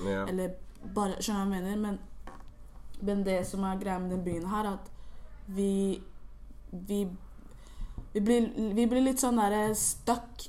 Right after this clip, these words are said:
Speaker 2: i samme greie hele tiden. Det er også masse ting man kan prøve ut, som er sånn, du går litt ut av komfortzonen din, men likevel er sånn der, «Oh, I really like this», fordi du liker det.
Speaker 1: Mm.
Speaker 2: Fordi man liker det selv.
Speaker 1: Mm.
Speaker 2: Og det er også sånn,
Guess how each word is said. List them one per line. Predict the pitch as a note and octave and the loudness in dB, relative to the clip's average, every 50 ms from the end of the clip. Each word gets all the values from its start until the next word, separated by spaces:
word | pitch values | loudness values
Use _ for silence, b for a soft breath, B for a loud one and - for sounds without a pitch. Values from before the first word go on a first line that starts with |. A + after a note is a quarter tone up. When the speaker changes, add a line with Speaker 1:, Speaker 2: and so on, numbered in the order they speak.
| - - | -4 0
Speaker 2:
i | G#3 G#3+ | 0 2
samme | G#3 - - B3+ A3+ G#3 F3+ F3 F3 | 2 4 4 4 4 4 2 0 2
greie | F#3 G3 F3 E3 E3 E3+ | 2 4 4 4 4 2
hele | F#3 G3+ F#3+ F3 D3+ | 0 -2 -2 -2 -2
tiden. | - - F#3 E3+ F3+ G3 G3 | -4 -6 -6 -4 -2 0 0
Det | G3+ | 2
er | G3 | 2
også | F#3 F#3 - A3+ A3 | 2 0 0 2 4
masse | A3+ A3+ A3+ - G3+ - | 4 4 2 0 -4 -4
ting | - F#3+ F#3 | -2 -2 -2
man | F#3 F#3 | -2 -2
kan | F#3+ - G3+ | -2 -4 -4
prøve | - - A#3 G#3 F#3 E3+ E3+ - - A3 | -4 -2 -2 -2 -2 -4 -4 -4 -4 -4
ut, | A3+ - | -2 -2
som | - G#3+ G3+ | 0 0 0
er | F#3+ F#3 | 0 0
sånn, | F3+ - F3+ E3+ E3 E3 E3+ F3+ F3+ | -2 -2 -4 -4 -4 -6 -8 -6 -4
du | F#3 F3 F3 - - - | -4 -4 -4 -6 -8 -2
går | - G3 G#3 | 0 2 4
litt | G#3+ G3+ G3+ | 4 2 2
ut | F#3+ F#3+ - | 0 -2 -4
av | F3 E3+ - | -4 -4 -4
komfortzonen | - G3+ F#3 - - F#3 E3 - - E3 E3 E3 | -2 -2 -2 -2 -2 -4 -4 -4 -6 -4 -4 -2
din, | E3 G#3 A3+ | 0 2 4
men | A3+ A3+ A#3 | 4 4 4
likevel | A#3 G#3+ A#3 - A3 A3+ A3+ | 2 0 0 -2 -2 -2 -2
er | A3+ | -2
sånn | A3+ G3+ | -2 -2
der, | F#3 F3+ G#3+ G3+ B B B B B | -4 -4 -4 -6 B B B B B
«Oh, | A4 F4+ C4+ - - | 2 4 4 4 4
I | - D4+ | 4 4
really | D4+ C#4 B3+ A#3 | 4 4 2 2
like | A3 A#3 A3+ A#3 - | 2 2 0 0 0
this», | F#3 E3+ E3 - B B B B B B B | 0 -2 -2 -2 B B B B B B B
fordi | - - - A3 G3 F#3+ G3+ G3+ G3+ F#3 F3+ | -6 -2 0 2 2 4 4 4 2 2 2
du | F3+ F#3 F#3+ G3 F#3+ | 2 2 4 4 4
liker | F#3 F3+ F3+ F3+ - - | 4 2 0 -2 -2 -2
det. | - G3 G#3+ - - - - - - | -2 -2 -2 -2 -4 -4 -4 -2 0
Speaker 1:
Mm. | A2 B2 B2+ A#2 G#2 | 2 4 4 4 4
Speaker 2:
Fordi | G3 F#3+ F#3+ G3 | 2 2 2 2
man | G3 G3+ F#3+ F#3 F#3+ F#3+ | 4 4 2 2 2 2
liker | F#3+ F#3 F#3+ - F#3 | 0 0 -2 -2 -4
det | F#3 G3 | -4 -2
selv. | - - G#3 G#3 G#3 - - | -2 -2 -2 -2 -2 -4 -4
Speaker 1:
Mm. | - - A3 G#3 G3 F#3 F3+ F3+ - - | -2 0 0 0 0 -2 -2 -4 -4 -2
Speaker 2:
Og | G3 G3 | 0 0
det | G3 G3 | 2 2
er | G3 F#3+ | 2 0
også | F#3+ F#3+ G3+ | -2 -2 -4
sånn, | - - F#3+ F#3 F#3 F3+ F#3+ | -4 -4 -4 -4 -4 -6 -8